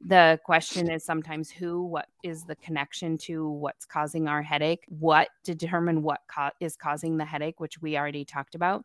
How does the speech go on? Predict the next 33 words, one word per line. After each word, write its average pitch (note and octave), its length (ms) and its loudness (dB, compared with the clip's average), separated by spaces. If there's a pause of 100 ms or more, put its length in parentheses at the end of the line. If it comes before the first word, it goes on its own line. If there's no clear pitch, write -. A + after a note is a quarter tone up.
but F3 180 0
then E3 160 6
it's D#3 200 -2
when, D3+ 640 -2
what D#3+ 360 -2
time E3 400 0
during D3 240 -2
the D3+ 200 0
day, D3 420 -2
and D3 120 -2
it - 140 -10
gives F#3+ 280 -2
the D#3+ 120 -2
whole D#3+ 300 0
meridian D3 640 -2
flow D3 460 -8
wheel. A#3+ 520 0
So G3 160 2
it F3 120 2
might E3+ 280 -2
be A3 160 2
able F#3 220 0
to E3 120 0
also D#3 340 -6
tell E3 280 -4
you D#3+ 180 -6
what D3 380 -4
meridian D#3 680 -2
in F3 160 -2
the D3+ 60 -2
body C#3 400 -8
is E3 140 -4
actually D3+ 500 -6